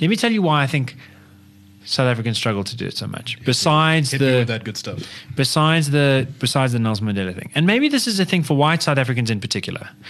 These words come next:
Speaker 1: I think a lot of people in this country, because this country is so race obsessed and has been so defined by race for a long time, I think people think of race as an esteem team. So if you celebrate someone within the race,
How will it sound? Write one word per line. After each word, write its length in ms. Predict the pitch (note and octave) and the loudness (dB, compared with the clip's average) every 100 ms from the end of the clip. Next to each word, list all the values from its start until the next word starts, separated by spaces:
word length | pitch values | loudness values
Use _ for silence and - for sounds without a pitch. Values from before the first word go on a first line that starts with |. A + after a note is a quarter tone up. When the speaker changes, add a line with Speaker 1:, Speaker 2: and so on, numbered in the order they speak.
| - - - - | -14 -14 -16 -2
Speaker 1:
I 140 | E3 | 0
think 180 | G#3 C#4+ | 0 0
a 60 | C#4 | 2
lot 160 | E3 | 2
of 100 | D#3 | 2
people 300 | D#3 D3 D3 | 0 2 2
in 100 | C3 | 2
this 140 | B2 A#2 | 2 0
country, 400 | B2+ A#2 A#2 A2 - | -2 0 -2 -2 -4
because 260 | C#3 G#3+ A3+ | 0 2 2
this 120 | B3+ | 0
country 280 | - E3+ E3 | 0 0 0
is 60 | |
so 180 | - D3+ | 2 2
race 320 | C#3 A2+ A2+ | 4 2 0
obsessed 340 | G#2+ - A#2 - | -2 -2 -2 -2
and 100 | A2 | -2
has 200 | G#2+ - | -2 -4
been 180 | - A#2 | -4 -4
so 160 | A2 A#2+ | 0 0
defined 400 | G#2 - A2+ A2 | -2 -2 -2 0
by 120 | G#2+ | 0
race 180 | F#2+ F2+ | -2 -4
for 100 | G#2 | -4
a 60 | |
long 160 | F#2+ F#2 | -4 -6
time, 260 | - E2+ - | -8 -12 -6
I 100 | A#2+ | -6
think 180 | A#2+ D3 | -2 -2
people 220 | D3+ D3 | 0 -2
think 220 | C3+ D3+ | 0 0
of 120 | D#3 G#2 | 0 0
race 300 | G#2+ A2 A2 | 0 0 -2
as 80 | |
an 100 | G2+ | -2
esteem 420 | G2 - - C3+ C3+ | -4 -2 0 0 0
team. 300 | C3+ C#3+ F#3+ | 2 2 2
So 120 | C3+ | 0
if 120 | A#2 | 2
you 60 | B2 | 0
celebrate 500 | - F3 A#3 F3+ C#3 | 0 0 2 0 0
someone 320 | - D3 C#3+ | 0 2 2
within 260 | A#2+ B2 C3 | 0 0 -2
the 100 | G#2+ | 0
race, 360 | F#2 F#2+ C#3 | -2 -2 -4